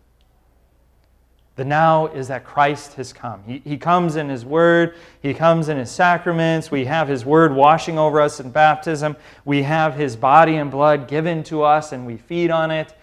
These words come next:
We have his word that comes in the midst of darkness to encourage us, uh, encourage us. But we also have the not yet, which is the kingdom that is to come, the time when righteousness will actually reign,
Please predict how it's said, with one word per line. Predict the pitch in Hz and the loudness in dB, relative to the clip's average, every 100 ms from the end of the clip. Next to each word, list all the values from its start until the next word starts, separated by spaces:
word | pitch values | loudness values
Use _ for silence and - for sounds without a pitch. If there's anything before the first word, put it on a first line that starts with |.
| _ _ | _ _
We | 160 | 2
have | 156 165 147 | 2 2 2
his | 151 120 | 0 0
word | 135 151 160 156 | 4 4 4 2
that | 135 - | 0 2
comes | 165 170 170 151 | 4 4 2 -2
in | 143 | -4
the | 135 | -4
midst | 139 156 156 | -2 -4 -4
of | 139 | -12
darkness | 120 143 151 156 143 | 0 2 2 -4 -12
to | - | -12
encourage | 127 113 156 156 156 156 | -12 -6 0 0 0 -2
us, | 151 143 | -6 -2
uh, | 156 156 - _ _ | -2 -2 -6 _ _
encourage | 135 127 160 160 151 | -12 -6 -4 -2 -4
us. | 156 151 151 - _ _ _ _ | -6 -8 -10 -20 _ _ _ _
But | - | 4
we | 175 190 | 8 10
also | 190 196 | 8 4
have | 165 165 | 0 0
the | 147 | -2
not | 147 147 139 | -2 -4 -6
yet, | 139 135 - 127 | -4 -4 -6 -10
which | 131 | 0
is | 170 147 | 2 2
the | 165 | -4
kingdom | - 208 202 196 | -4 -4 -2 -2
that | 160 143 | -2 -2
is | 165 160 | -2 -4
to | - | -8
come, | - 151 - - - | -8 -10 -10 -20 -6
the | 151 | -6
time | 156 - 185 196 196 185 | -4 0 2 2 0 0
when | 160 139 | -2 -2
righteousness | 131 165 175 180 165 175 165 - | -2 -2 -2 -8 -10 -10 -10 -10
will | 127 - | -12 -10
actually | 151 165 165 - 165 160 165 | -12 -10 -10 -6 -2 0 0
reign, | 147 113 127 135 113 | -4 -6 -10 -10 -10